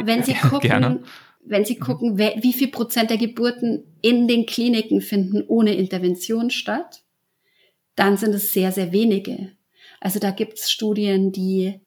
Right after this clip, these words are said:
Speaker 1: auf drei bis vier Prozent kommen, weil einfach alle anderen Frauen ein Wehenmittel bekommen, ein Schmerzmittel bekommen,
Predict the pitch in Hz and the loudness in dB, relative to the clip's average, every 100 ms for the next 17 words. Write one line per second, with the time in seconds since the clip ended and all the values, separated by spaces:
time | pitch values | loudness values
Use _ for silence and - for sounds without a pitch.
0 | - 190 190 - 190 202 208 - 208 - | -6 -4 -4 -4 -2 -2 -4 -2 -4 -4
1 | 196 - 202 202 - 175 170 180 - _ | -8 -4 -4 -4 -10 -8 -6 -8 -12 _
2 | _ _ - - _ 196 196 202 196 196 | _ _ -20 -20 _ 0 0 0 -2 -4
3 | - 214 214 208 208 208 208 190 - 185 | -2 0 0 2 0 0 -2 -4 -6 -4
4 | 180 185 185 185 185 _ _ _ _ - | -2 0 -2 -2 -8 _ _ _ _ -2
5 | 190 196 190 190 196 196 196 196 185 - | 2 2 2 2 2 0 -4 -4 -6 -6
6 | 185 180 180 175 175 - - 190 202 - | -4 -2 -2 -2 -4 -6 -4 -2 -2 0
7 | 180 175 180 180 180 185 - 175 170 170 | -2 -2 -8 -8 -10 -12 -10 -10 -8 -8
8 | 175 175 | -10 -14